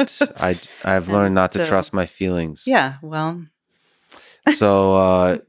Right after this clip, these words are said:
Speaker 2: you know, the folks who are religious will ask the question, which I think applies whether you're religious or not, why is there
Speaker 1: Mm.
Speaker 2: suffering in the world?
Speaker 1: Mm.
Speaker 2: Why does a just God of, uh, allow suffering? Or
Speaker 1: Mm.
Speaker 2: th-, th-, those kinds of questions. I
Speaker 1: Mm-hmm.
Speaker 2: think,
Speaker 1: Mm-hmm.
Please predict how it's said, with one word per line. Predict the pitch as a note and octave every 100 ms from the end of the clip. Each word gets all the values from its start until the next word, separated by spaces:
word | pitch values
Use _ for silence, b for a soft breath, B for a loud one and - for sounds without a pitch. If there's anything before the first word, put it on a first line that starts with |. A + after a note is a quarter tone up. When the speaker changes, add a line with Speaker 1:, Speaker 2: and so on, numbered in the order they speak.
| -
Speaker 2:
you | G2+
know, | G2 F#2 E2
the | G2 G2 F#2 C#2+
folks | - - G#2 -
who | -
are | G2+
religious | F#2 F#2 F#2+ F2+ G2 F#2+ -
will | F#2 F#2 F2
ask | F2+ F2+ -
the | -
question, | - F2 - G2
which | F2+ E2+
I | E2+
think | - E2+
applies | E2+ - F2 E2+ E2 D#2+
whether | E2+ E2
you're | E2 E2
religious | E2 E2+ D#2+ E2 -
or |
not, | E2 D#2+ E2
why | D#2+ D#2
is | D#2 D2+
there | D#2+
Speaker 1:
Mm. |
Speaker 2:
suffering | D#2 D#2+ - E2 E2
in | E2+
the | E2+
world? | F2 G2 A2
Speaker 1:
Mm. | F3 E3 E3 E3+ - -
Speaker 2:
Why | E2+
does | E2 D#2+
a | E2+
just | D#2+ E2 -
God | E2 E2 E2
of, | D2+ -
uh, | E2 -
allow | - E2+ D#2+ D#2+
suffering? | - D#2+ - F2 F2 D#2+
Or | D#2+
Speaker 1:
Mm. | F3 E3
Speaker 2:
th-, | E2 C2+
th-, | F#2+ C2+
those | E2+ F2 -
kinds | E2+ D#2+
of | E2
questions. | - D#2 - F2
I |
Speaker 1:
Mm-hmm. | E3+
Speaker 2:
think, | D3+ C#3+ - b -
Speaker 1:
Mm-hmm. | D#3 C#3+ C#3+